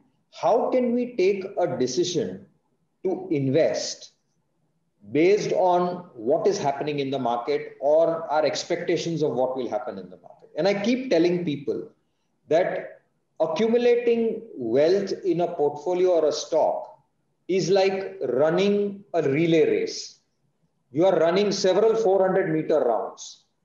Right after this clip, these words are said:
right? In some round, you will have a massive lead. In some round, you may have a lag.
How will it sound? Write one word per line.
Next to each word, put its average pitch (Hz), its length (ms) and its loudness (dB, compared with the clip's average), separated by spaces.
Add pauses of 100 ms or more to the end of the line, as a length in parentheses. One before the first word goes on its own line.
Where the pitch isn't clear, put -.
(420)
right? 190 440 -2 (260)
In 180 160 0
some 240 340 2
round, 208 360 4
you 190 80 4
will 185 140 4
have 175 140 4
a 175 100 2
massive 151 420 0
lead. 131 500 0 (760)
In 165 160 0
some 208 320 0
round, 185 400 2
you 170 100 4
may 170 140 0
have 160 180 2
a 156 80 4
lag. 139 80 -4